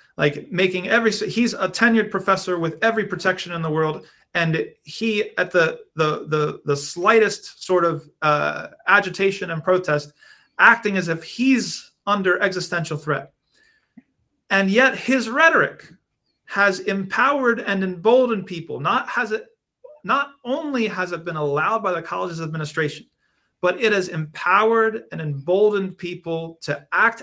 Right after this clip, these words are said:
out against the pro-Palestinian protesters. And just this week, we had something horrible happen where s-, there were two students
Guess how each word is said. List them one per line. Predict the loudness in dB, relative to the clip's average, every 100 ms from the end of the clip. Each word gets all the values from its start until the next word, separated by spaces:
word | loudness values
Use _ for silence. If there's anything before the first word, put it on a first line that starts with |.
| 0
out | 2 2 0
against | -6 -6 -10 -2 2 2 0 -6
the | -8
pro-Palestinian | -4 -2 -2 -2 -2 -4 -6 -6 -6
protesters. | -4 -6 -4 -10 -10 -14 -14 _ _ _ _ -4
And | -2 -2 -6
just | 0 2 2
this | -2 -2 -4
week, | -8 -6
we | -4
had | -4 -4
something | -6 -2 -2
horrible | -2 -2 2 2 2
happen | 0 -2 -2 -4
where | 0 0
s-, | -2 -8
there | -2 0
were | 0
two | 0 -2
students | -2 0 0 -2 -12